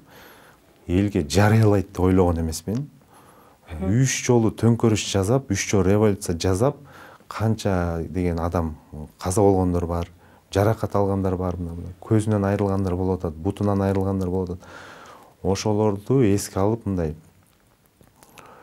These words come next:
Speaker 1: э, бир элдин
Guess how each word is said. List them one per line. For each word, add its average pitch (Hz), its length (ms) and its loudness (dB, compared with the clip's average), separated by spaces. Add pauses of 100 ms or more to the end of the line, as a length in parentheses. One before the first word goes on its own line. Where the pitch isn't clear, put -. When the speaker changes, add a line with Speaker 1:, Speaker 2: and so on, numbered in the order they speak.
(340)
Speaker 1:
э, 82 920 -10
бир 90 200 -6 (160)
элдин 92 880 2